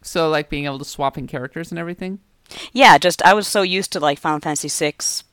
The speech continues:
Speaker 2: you know, "Here's your party, if you don't like it, go back to the airship," sort of thing. So,
Speaker 1: Which
Speaker 2: Yeah.
Speaker 1: is funny because ten was, like, really straightforward for the most part. Like,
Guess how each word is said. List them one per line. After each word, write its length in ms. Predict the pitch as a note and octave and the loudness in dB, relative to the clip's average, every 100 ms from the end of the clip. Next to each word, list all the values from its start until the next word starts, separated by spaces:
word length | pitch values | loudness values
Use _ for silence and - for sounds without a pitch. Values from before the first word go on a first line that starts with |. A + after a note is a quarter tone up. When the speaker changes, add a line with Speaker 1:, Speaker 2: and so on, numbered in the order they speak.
| _ | _
Speaker 2:
you 260 | - D3 D3+ | -18 -6 -2
know, 140 | C3+ | 0
"Here's 340 | C3+ F#3 E3+ D3+ | 0 0 0 -2
your 80 | |
party, 300 | C#3+ D#3 D3 D3 | 4 6 6 4
if 60 | |
you 80 | D3+ | 0
don't 80 | B2+ | 2
like 140 | C#3+ | 2
it, 60 | D3+ | 2
go 100 | C#3+ | 4
back 160 | C#3+ | 4
to 80 | - | 4
the 100 | C#3+ | 0
airship," 360 | C#3+ - F3 _ - _ _ - | 0 0 -4 _ -20 _ _ -6
sort 180 | D#3+ | -2
of 80 | D#3+ | 0
thing. 340 | F3+ F3 F#3 - _ _ _ _ | 0 0 -2 -10 _ _ _ _
So, 480 | - D3+ C3 B2+ B2+ - _ _ _ _ _ _ _ _ _ - | -4 4 4 4 -2 -10 _ _ _ _ _ _ _ _ _ -10
Speaker 1:
Which 120 | G3 | -4
Speaker 2:
Yeah. 100 | A#2+ | -2
Speaker 1:
is 40 | |
funny 220 | A#3+ A#3+ | 0 -2
because 340 | F#3 F#3 E3+ - | -4 -6 -8 -8
ten 260 | - G#3+ | -6 -4
was, 340 | G#3+ D3+ C3+ - | -4 -8 -12 -12
like, 180 | C#3 - _ | -12 -12 _
really 220 | D3+ D#3 | -8 -8
straightforward 680 | - C#3 - - D#3 E3+ - | -10 -10 -10 -8 -8 -8 -12
for 100 | - | -12
the 80 | |
most 260 | - - - | -12 -12 -12
part. 340 | - - F#3+ - | -12 -12 -14 -16
Like, 320 | - G3 | -16 -16